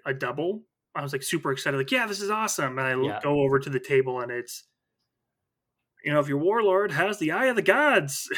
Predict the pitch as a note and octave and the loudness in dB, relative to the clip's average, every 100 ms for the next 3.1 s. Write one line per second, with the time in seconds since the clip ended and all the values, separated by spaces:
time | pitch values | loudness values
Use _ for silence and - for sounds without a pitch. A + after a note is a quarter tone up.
0 | - G3 - F#3 F3 D3+ G#3 B3 F#3 F#3 | -4 -6 0 0 2 2 2 2 2 4
1 | A3 G#3+ G#3 A#3+ A#3+ G3 D3 D3 E3+ F3+ | 4 2 2 4 4 0 0 -2 4 4
2 | G3 G3+ G3+ G3+ A3 G3 E3 C3+ - - | 6 4 4 2 0 0 -2 -6 -10 -12
3 | C3 | -12